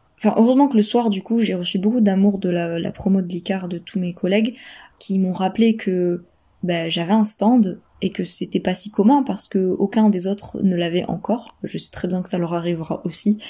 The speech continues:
On n'est pas tous au même moment de notre carrière et puis il y en a qui ont déjà publié en maison d'édition avant moi. Bref,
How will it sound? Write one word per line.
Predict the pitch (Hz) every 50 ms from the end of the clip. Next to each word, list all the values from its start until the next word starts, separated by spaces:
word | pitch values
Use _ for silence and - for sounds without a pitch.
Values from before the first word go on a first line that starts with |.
| - - - - - _ _ -
On | - 185
n'est | 175 175
pas | 170 - 190 190
tous | 185 - - 208 208 -
au | 190 180
même | 175 170 170 170 165 165 165 165 160
moment | 165 165 175 175 180 185 180
de | 175 165
notre | 165 156 -
carrière | - 165 160 175 196 -
et | - 185
puis | - - -
il | -
y | 170
en | 170
a | 175
qui | 185 - -
ont | 180
déjà | 170 170 170 175
publié | 175 - 180 170 170
en | 170
maison | 170 170 170 175
d'édition | 170 160 165 160 - 208 - -
avant | 196 196 180 180
moi. | 175 170 175 214 - - - - - - - - - 214
Bref, | 202 208 190 190 - -